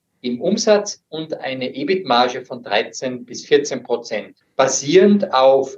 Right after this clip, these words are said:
einem Vehikelbild von achtundachtzig Komma sieben Millionen produzierten Leitvehikelfahrzeugen. Das ist ungefähr ein Anstieg von einem Prozent. Und es beinhaltet auch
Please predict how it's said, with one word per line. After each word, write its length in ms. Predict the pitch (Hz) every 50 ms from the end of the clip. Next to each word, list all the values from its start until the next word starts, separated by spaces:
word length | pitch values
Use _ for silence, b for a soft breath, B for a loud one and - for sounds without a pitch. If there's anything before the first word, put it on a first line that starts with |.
| - -
einem 560 | 131 123 127 123 123 120 113 113 117 117 - _ -
Vehikelbild 920 | 120 123 - 156 - - - 180 - - - - 160 160 160 165 160 -
von 500 | - - - 135 123 117 - 113 107 - _
achtundachtzig 1040 | - 127 131 - - - - 120 127 113 117 - - _ - - - 120 110 - - _
Komma 200 | - 117 110 110
sieben 380 | 107 - - 147 143 139 131 123
Millionen 520 | 117 120 113 110 113 120 123 120 117 117
produzierten 600 | - 113 113 110 110 - - 143 139 139 135 127
Leitvehikelfahrzeugen. 1400 | 107 104 107 120 - - 135 127 135 - - - - - - 151 160 170 - - - 165 160 160 160 160 160 B B B B B _
Das 100 | - -
ist 60 | - -
ungefähr 320 | 131 131 123 - - 123
ein 60 | 110
Anstieg 460 | - 110 123 - - - - 131 -
von 120 | - - -
einem 300 | - 120 123 131 127 -
Prozent. 560 | - 113 104 - - 147 170 202 220 - - _ _ _
Und 200 | - 196 208 -
es 100 | - -
beinhaltet 640 | - 185 180 190 175 156 156 151 - 147 131 - -
auch 440 | - 101 120 160 202 - - -